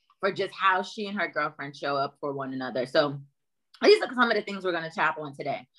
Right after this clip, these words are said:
So first, I wanna start with maternal wellness.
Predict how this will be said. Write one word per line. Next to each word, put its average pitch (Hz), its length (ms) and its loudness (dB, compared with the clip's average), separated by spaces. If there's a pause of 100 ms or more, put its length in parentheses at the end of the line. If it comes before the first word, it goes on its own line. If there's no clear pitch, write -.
(260)
So 214 200 6
first, 254 320 4
I 240 60 2
wanna 214 180 -2
start 185 240 0
with 170 100 -4
maternal 156 400 -10
wellness. 135 360 -6